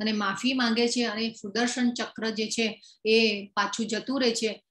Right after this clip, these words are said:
અને એ માફી માંગે છે દુર્વાસા મુનિ. અને અંબરીશ મહારાજ કહે છે, ભગવાનને પ્રાર્થના કરે છે કે "નહીં, તમે આમનો જીવ બચાવી લો." અને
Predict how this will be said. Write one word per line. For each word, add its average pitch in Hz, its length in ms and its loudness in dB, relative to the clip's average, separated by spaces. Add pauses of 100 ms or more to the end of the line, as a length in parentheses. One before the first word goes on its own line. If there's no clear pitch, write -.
(120)
અને 214 240 -2
એ 220 40 0
માફી 220 380 -2
માંગે 226 320 2
છે 240 320 2
દુર્વાસા 214 500 -2
મુનિ. 233 240 2
અને 214 420 -2 (200)
અંબરીશ 226 420 4
મહારાજ 233 280 4
કહે 220 280 0
છે, 233 380 0 (240)
ભગવાનને 226 560 2
પ્રાર્થના 226 540 -2
કરે 247 200 2
છે 240 380 -2 (160)
કે 226 100 0
"નહીં, 220 480 0 (180)
તમે 214 400 0
આમનો 214 380 -6
જીવ 202 320 -2
બચાવી 220 460 -2
લો." 240 120 0
અને 202 440 -6